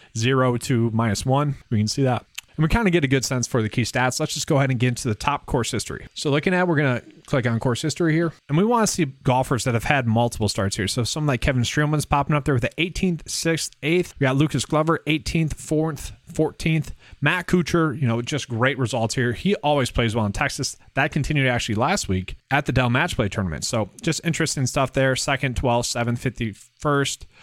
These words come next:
Corey Connors, kind of an ideal play here. Thirty-fifth, fourteenth, first, twenty-fifth, twenty-sixth. Uh, we got Siwoo Kim popping up in there. He's gonna be someone that's really looking like a great play this week. Uh, Troy Money Merritt's popping up in there, fourth. Uh,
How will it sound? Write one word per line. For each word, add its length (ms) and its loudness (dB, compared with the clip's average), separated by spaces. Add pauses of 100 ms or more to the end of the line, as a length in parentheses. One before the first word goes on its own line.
(120)
Corey 220 2
Connors, 460 0 (280)
kind 220 -2
of 60 2
an 80 4
ideal 360 2
play 240 2
here. 240 0 (260)
Thirty-fifth, 640 0
fourteenth, 800 -2
first, 520 -2
twenty-fifth, 640 -2
twenty-sixth. 580 -2 (360)
Uh, 100 -4
we 60 2
got 140 0
Siwoo 300 0
Kim 200 2
popping 300 2
up 140 0
in 140 0
there. 300 0 (160)
He's 200 0
gonna 120 2
be 60 2
someone 200 0
that's 160 -2
really 640 -2
looking 260 -2
like 160 0
a 60 -4
great 260 0
play 200 2
this 200 0
week. 300 -2 (340)
Uh, 140 0
Troy 240 2
Money 240 2
Merritt's 320 2
popping 280 0
up 140 -2
in 140 0
there, 160 2
fourth. 500 2 (260)
Uh, 380 -2